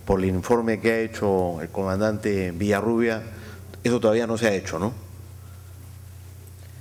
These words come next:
Entonces, eh, eh, ah, digamos,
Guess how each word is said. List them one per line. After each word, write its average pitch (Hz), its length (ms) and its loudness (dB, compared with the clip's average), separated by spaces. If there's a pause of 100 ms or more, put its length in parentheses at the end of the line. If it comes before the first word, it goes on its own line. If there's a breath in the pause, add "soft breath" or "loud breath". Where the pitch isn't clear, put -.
(460 loud breath)
Entonces, 110 640 -2
eh, 95 840 -2
eh, - 60 -8
ah, - 220 -4 (220)
digamos, 101 420 0